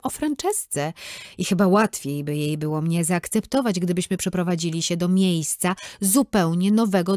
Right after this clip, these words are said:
dla nas wszystkich, które może nie wiązałoby się z tyloma wspomnieniami o Caitlin. Nie chodziło mi o to, że mamy to zrobić jutro czy nawet w przyszłym roku.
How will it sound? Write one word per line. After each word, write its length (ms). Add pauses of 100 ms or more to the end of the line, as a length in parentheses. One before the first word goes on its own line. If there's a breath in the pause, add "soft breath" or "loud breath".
(160)
dla 320
nas 440 (100)
wszystkich, 840 (420 loud breath)
które 400
może 480
nie 140
wiązałoby 500
się 120
z 140
tyloma 360
wspomnieniami 680
o 100
Caitlin. 640 (360 loud breath)
Nie 200
chodziło 420
mi 160
o 120
to, 140
że 100
mamy 300
to 220
zrobić 420
jutro 360
czy 120
nawet 220
w 60
przyszłym 340
roku. 440